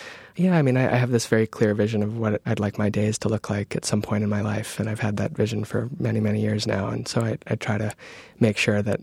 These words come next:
the little steps I take each day are moving me closer to that magnetic north, which is a more distant thing.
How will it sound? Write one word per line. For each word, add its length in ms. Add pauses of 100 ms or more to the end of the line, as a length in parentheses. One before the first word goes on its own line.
(160)
the 140
little 220
steps 340
I 80
take 260
each 200
day 220
are 80
moving 300
me 120
closer 340
to 120
that 200 (200)
magnetic 460
north, 340
which 140
is 120
a 20
more 160
distant 380
thing. 240